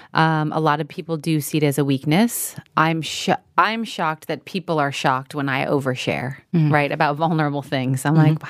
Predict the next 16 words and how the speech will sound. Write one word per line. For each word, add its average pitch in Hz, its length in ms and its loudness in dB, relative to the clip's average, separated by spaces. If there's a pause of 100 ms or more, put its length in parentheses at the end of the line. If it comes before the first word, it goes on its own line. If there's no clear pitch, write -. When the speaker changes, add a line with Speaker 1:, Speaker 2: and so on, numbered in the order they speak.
Speaker 1:
"Why 196 80 -4
is 226 100 -8
that 269 200 -6
so 254 180 4
shocking 160 640 0
that, 147 300 2 (220)
I 160 100 -2
don't 160 140 2
know, 143 200 2 (140)
whatever, 147 560 -2
whatever 156 280 0
my 151 180 2
most 151 180 0
shocking 143 440 0
thing 147 180 2
is." 139 280 0